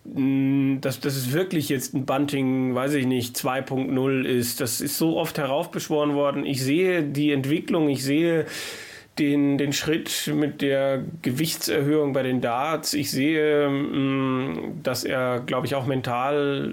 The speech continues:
daran glaubt und macht und tut. Mm, aber ich hab da auch schon oft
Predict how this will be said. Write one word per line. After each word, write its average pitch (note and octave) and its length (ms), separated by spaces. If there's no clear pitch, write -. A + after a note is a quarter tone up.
daran C#3 320
glaubt C3 480
und C3+ 140
macht C3+ 300
und C3+ 140
tut. D#3 420
Mm, C#3+ 520
aber D3 180
ich C3+ 140
hab - 220
da C#3+ 240
auch C#3 280
schon D3+ 240
oft D3+ 300